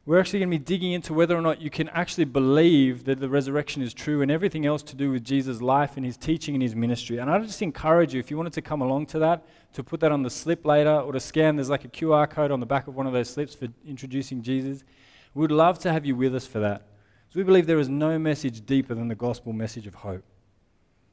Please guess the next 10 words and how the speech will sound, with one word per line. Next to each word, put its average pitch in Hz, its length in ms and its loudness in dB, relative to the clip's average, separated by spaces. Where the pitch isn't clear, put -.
And 143 80 0
if 147 100 -2
you 226 140 6
are 190 40 12
here 175 180 4
and 160 80 2
a 139 40 2
follower 160 440 2
of 113 160 -2
Jesus, 110 500 -8